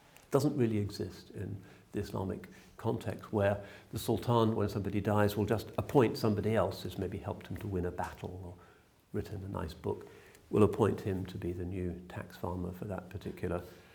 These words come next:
uh, region. Uh, so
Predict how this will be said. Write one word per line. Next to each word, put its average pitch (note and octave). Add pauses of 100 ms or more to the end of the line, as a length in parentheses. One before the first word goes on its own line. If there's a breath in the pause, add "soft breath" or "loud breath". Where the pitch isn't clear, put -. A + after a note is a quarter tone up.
(400 loud breath)
uh, F#2 (360)
region. G#2+ (800 loud breath)
Uh, A2+
so D3